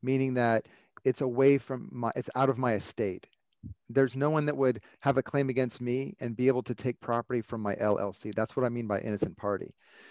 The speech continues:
So the owner of it either gives me charging order protection, meaning that the court will protect it,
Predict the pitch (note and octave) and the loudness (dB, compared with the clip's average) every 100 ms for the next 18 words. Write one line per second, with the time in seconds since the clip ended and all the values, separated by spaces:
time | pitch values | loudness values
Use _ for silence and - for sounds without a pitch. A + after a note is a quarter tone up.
0 | - _ _ _ - - C#3 C3 B2+ - | -20 _ _ _ -14 0 4 4 2 -6
1 | _ _ _ - C3+ - C#3+ F#3 F3 C3+ | _ _ _ -4 -2 0 0 2 6 6
2 | A2+ A2 - _ _ _ _ _ - D3 | 8 4 2 _ _ _ _ _ 2 2
3 | D3+ A#2 C3+ D3 C#3 B2 - D3 C#3+ C#3+ | 4 2 2 2 -2 -8 -2 -2 -2 -6
4 | A#2+ A#2+ A2 - - C#3 - A2 G2+ - | -6 -6 -6 -10 -2 -2 -2 -8 -8 -4
5 | C3 C3 B2 A#2 G2+ - - E3+ D#3+ - | -2 0 -2 -2 -4 -10 -2 0 0 -2
6 | B2+ A2+ - G#2+ - A#2 A#2 - F#2+ | -10 -10 -8 -14 -6 -4 -4 -4 -6